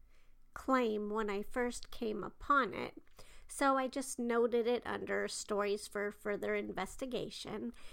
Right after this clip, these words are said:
and I've since had a chance to look into it a little bit, and here's what I found so far. There is no such category. If you Google Guinness Most Haunted Vi-,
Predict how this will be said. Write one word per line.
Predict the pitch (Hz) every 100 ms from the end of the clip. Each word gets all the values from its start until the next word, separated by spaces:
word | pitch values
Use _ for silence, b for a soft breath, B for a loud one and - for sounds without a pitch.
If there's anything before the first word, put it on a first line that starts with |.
| B B
and | 247 226
I've | 226 -
since | - 508 571 -
had | 294
a | 269
chance | - 262 233 220 -
to | - 214
look | 202 226
into | 226 214 - 220
it | 196 196 -
a | 214
little | 247 294 247
bit, | 226 - - - -
and | - 226 -
here's | 320 320
what | 320 311
I | 277
found | 269 - 202 190 196
so | - 202
far. | - - - 220 - - B B B B B
There | 214 226
is | - 247 269
no | 254 220 208
such | - - -
category. | - 370 220 - - 76 - -
If | 247 247
you | 247
Google | 220 302 320 359 359 302
Guinness | 226 247 220 208 214 - - - b b b b
Most | 226 233 240 -
Haunted | 226 226 254 233
Vi-, | 208 165